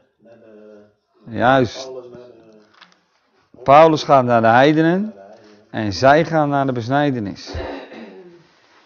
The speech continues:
Speaker 2: En dat is in Handelingen vijftien, hè. Toen was Israël natuurlijk al gevallen. En je had natuurlijk een, ja, het ge-, het, het, de kleine kudde. Eh, en die, eh, ja, die ging niet meer groeien,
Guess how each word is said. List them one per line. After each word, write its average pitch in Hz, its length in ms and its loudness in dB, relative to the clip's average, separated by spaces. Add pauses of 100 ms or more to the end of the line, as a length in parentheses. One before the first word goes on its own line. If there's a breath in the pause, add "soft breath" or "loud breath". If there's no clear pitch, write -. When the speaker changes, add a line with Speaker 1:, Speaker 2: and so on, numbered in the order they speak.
(160 loud breath)
Speaker 2:
En 123 140 -6
dat 143 180 2
is 139 220 -2
in 135 100 -6
Handelingen 147 380 0
vijftien, 156 440 0
hè. 143 180 -2
Toen 139 180 -8
was 131 180 -2
Israël 135 300 -4
natuurlijk 135 280 -4
al 131 60 0
gevallen. 143 580 0 (340)
En 156 120 -8
je 151 60 0
had 127 100 4
natuurlijk 127 280 -8
een, 120 240 -4 (600 soft breath)
ja, 123 240 2
het 131 200 0
ge-, - 220 -6
het, - 180 -10
het, 123 340 -8
de 123 120 -4
kleine 113 400 0
kudde. 156 540 0 (320)
Eh, 131 460 -10
en 151 100 -2
die, 131 320 0
eh, 113 160 -4
ja, 127 160 -2
die 131 140 -4
ging 135 220 -4
niet 143 140 -2
meer 123 80 -4
groeien, 131 540 -4